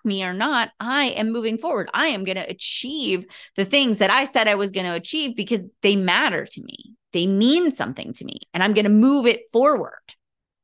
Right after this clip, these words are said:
And so we have to, we have to command that assertiveness. We can't, we've gotten so comfortable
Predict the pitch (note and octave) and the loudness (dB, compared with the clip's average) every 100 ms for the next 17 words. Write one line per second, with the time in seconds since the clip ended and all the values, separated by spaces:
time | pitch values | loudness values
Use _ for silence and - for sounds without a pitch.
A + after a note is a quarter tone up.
0 | _ _ - G#3 G#3 G#3 G#3 A3 C4 G#3+ | _ _ -4 -2 2 2 2 0 0 0
1 | - B3+ A3 G3+ F3+ - - - - C#4 | -2 -6 -4 -4 -6 -10 -20 -14 -6 -4
2 | - F#3+ - F#3+ G3 G#3+ A#3 G3+ G3 F3 | -4 -6 -6 -4 -2 0 0 2 2 0
3 | - - - - - G3+ A#3+ B3 G#3 - | 0 -8 -8 -10 -4 -2 0 0 0 -6
4 | - - - - - F#3+ G3 - B3+ B3 | -12 -12 -16 -16 -10 -6 -4 2 2 2
5 | - _ _ G#3+ G3+ F#3+ A3 C#4 A3 A3 | -4 _ _ -2 0 2 4 2 0 0
6 | F#3+ D#3+ - - D#3+ G3+ F#3 D#3 - - | 0 -2 -8 -10 -6 -6 -6 -6 -6 -10